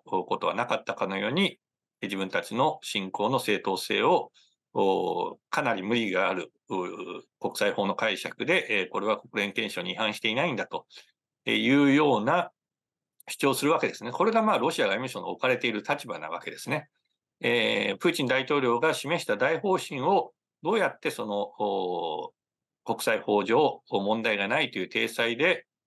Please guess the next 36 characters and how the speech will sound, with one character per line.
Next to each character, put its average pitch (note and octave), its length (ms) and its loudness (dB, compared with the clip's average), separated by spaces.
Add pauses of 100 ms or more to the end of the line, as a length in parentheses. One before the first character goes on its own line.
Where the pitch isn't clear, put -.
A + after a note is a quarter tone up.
(140)
え、 G#2 80 -4
無 B2+ 120 -2
理 A#2+ 120 -2
が A2 120 2
あ A#2+ 40 2
る A2+ 100 -8
と G#2+ 120 -4
し - 80 -10
て G3+ 100 -8
も F3 180 0
説 - 260 -12
明 C#3 120 0
す C3+ 120 -8
る G3 60 -2
か - 140 -2
と E2 240 -6
い D3+ 80 0
う G#3+ 120 2
の F#3 120 4
が G3+ 140 4
外 A#2 140 2
務 A#2 140 -2
省 G#2 220 0
の G2+ 120 0
置 F2+ 80 -6
か A2+ 80 0
れ G2 80 0
て - 80 -4
い G2 60 -2
る - 60 -14
立 G#2 200 -4
場 F2+ 120 -4
で F#2 120 0
あ F#2 40 -2
っ - 80 -10 (100)
て、 - 240 0